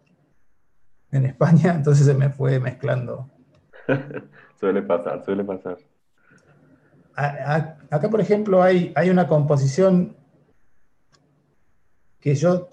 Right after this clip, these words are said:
Speaker 1: mm, trato de, de conservar, ¿ves? Eh,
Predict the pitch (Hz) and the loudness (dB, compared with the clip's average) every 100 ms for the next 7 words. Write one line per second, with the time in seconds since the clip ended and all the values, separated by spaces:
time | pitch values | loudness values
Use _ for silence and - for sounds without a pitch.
0 | _ 156 151 135 - _ _ _ 151 165 | _ -8 -4 -4 -6 _ _ _ 0 2
1 | 185 156 147 131 113 - - _ _ _ | 2 4 4 2 -2 -10 -20 _ _ _
2 | _ _ _ 139 139 147 147 143 180 139 | _ _ _ -6 0 0 2 2 2 0
3 | - _ 135 170 214 _ _ _ _ _ | -6 _ -8 -8 -8 _ _ _ _ _
4 | _ _ _ _ _ _ _ _ _ _ | _ _ _ _ _ _ _ _ _ _
5 | _ _ _ _ _ _ _ _ _ _ | _ _ _ _ _ _ _ _ _ _
6 | _ _ _ _ _ - 143 135 131 127 | _ _ _ _ _ -4 -2 0 -2 -2
7 | 131 | -6